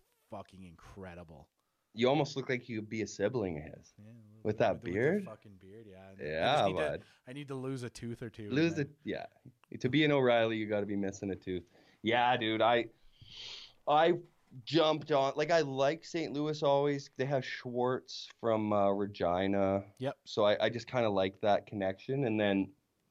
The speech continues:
Speaker 2: playoffs last year, though, I jumped right on that bandwagon. And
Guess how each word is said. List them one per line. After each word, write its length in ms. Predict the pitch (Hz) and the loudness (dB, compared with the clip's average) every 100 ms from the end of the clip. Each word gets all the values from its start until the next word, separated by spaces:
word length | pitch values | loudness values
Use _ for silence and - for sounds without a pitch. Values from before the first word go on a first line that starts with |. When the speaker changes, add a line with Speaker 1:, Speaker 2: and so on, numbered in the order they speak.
| _ _ - - | _ _ -20 -4
Speaker 2:
playoffs 380 | 110 104 98 - | 2 4 2 2
last 280 | 92 87 - | 0 0 -4
year, 80 | 87 | -2
though, 140 | 87 | -2
I 60 | 85 | 0
jumped 280 | 87 87 - | 0 -2 -2
right 320 | 90 90 92 | 0 2 4
on 220 | 90 90 | 4 4
that 220 | 87 76 | 2 2
bandwagon. 680 | 82 82 85 82 85 87 87 | 2 2 2 0 -2 -2 -4
And 160 | 80 80 | -4 -6